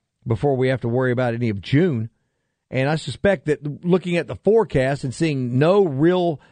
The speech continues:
significant weather for the next two weeks, now might be a good time to try to run down there if you can, if you can break loose. Great fishing, great lodge, great people,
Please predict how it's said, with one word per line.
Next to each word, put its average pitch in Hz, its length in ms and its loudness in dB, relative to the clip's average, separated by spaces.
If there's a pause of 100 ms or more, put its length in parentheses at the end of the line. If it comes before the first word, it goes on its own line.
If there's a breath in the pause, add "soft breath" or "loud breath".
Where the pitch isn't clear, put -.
(100)
significant 147 760 -2
weather 147 360 2
for 127 100 -8
the 131 100 0
next 151 260 -4
two 170 140 2
weeks, 160 420 -2 (1040)
now 147 320 0
might 139 220 -2
be 147 80 0
a 147 60 -2
good 139 180 -2
time 156 160 0
to 147 80 -6
try 160 180 -2
to 160 60 -2
run 156 260 -2
down 180 240 -2
there 120 160 -4
if 110 140 -6
you 107 60 -6
can, 139 360 -4
if 123 120 -6
you 156 80 -4
can 131 100 -2
break 139 260 -2
loose. 165 380 -4 (1160)
Great 180 480 0
fishing, 147 460 -2 (420)
great 151 300 2
lodge, 143 400 0
great 151 340 0
people, 123 520 0